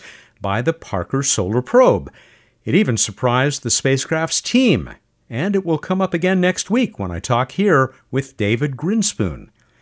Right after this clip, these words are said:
A bit farther down the page is an image of Jupiter's swirling quote-unquote surface that I wouldn't mind having framed on my wall.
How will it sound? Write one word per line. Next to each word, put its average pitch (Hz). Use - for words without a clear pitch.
A 156
bit 208
farther 196
down 175
the 160
page 196
is 127
an 135
image 196
of 107
Jupiter's 156
swirling 165
quote-unquote 151
surface 151
that -
I 127
wouldn't 135
mind 113
having 107
framed 110
on 92
my 90
wall. 95